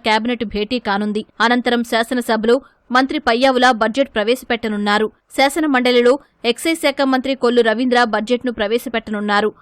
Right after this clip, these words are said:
ఆర్థిక బడ్జెట్ అనంతరం ప్రత్యేకంగా వ్యవసాయ బడ్జెట్ను మంత్రి అచ్చెన్నాయుడు శాసనసభ ముందుంచనున్నారు. శాసన మండలిలో మంత్రి నారాయణ వ్యవసాయ బడ్జెట్ను ప్రవేశపెట్టనున్నారు.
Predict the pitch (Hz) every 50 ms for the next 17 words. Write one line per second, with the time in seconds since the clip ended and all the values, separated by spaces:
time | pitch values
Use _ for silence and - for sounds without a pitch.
0 | _ - 226 247 277 262 - 311 - 311 254 254 233 214 262 247 254 233 226 233
1 | 240 233 - 247 277 302 - 294 302 302 - 302 294 285 294 277 269 262 269 254
2 | 220 214 214 233 - 277 269 277 240 254 233 220 247 240 247 254 269 269 240 226
3 | 233 226 254 240 220 202 - - 247 240 240 240 262 277 277 208 214 - _ _
4 | _ - - 262 277 - - 330 311 - 285 262 262 240 240 226 233 233 254 233
5 | 214 - 240 220 220 214 208 208 208 214 214 208 - _ _ - - 269 294 -
6 | 359 330 320 285 262 254 254 254 254 247 262 285 269 247 233 233 233 254 247 233
7 | 220 220 220 240 233 262 285 233 294 - _ _ _ - 240 254 277 277 311 294
8 | 277 247 214 226 220 208 247 247 - 339 285 - 220 214 247 262 - - - 226
9 | - 208 208 208 214 214 208 214 214 220